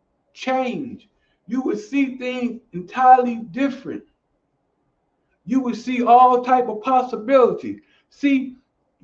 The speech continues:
where you is now, you ain't seeing all type of possibility. You seeing some things, and you saying to yourself, I can't do it. It ain't gonna work. See, what we do is we limit our own self.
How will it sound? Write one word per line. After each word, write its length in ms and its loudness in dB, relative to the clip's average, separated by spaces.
where 180 2
you 260 4
is 300 -2
now, 320 0
you 160 -2
ain't 220 -4
seeing 580 -6
all 280 -2
type 180 0
of 140 -4
possibility. 720 -2
You 160 -2
seeing 380 -6
some 200 -12
things, 340 -2
and 80 -4
you 100 0
saying 300 -4
to 60 0
yourself, 680 2
I 120 -4
can't 340 -6
do 240 -10
it. 100 -12
It 120 -2
ain't 200 0
gonna 200 -6
work. 380 -6
See, 140 2
what 260 6
we 220 6
do 240 6
is 340 4
we 160 2
limit 480 0
our 220 0
own 380 6
self. 380 -2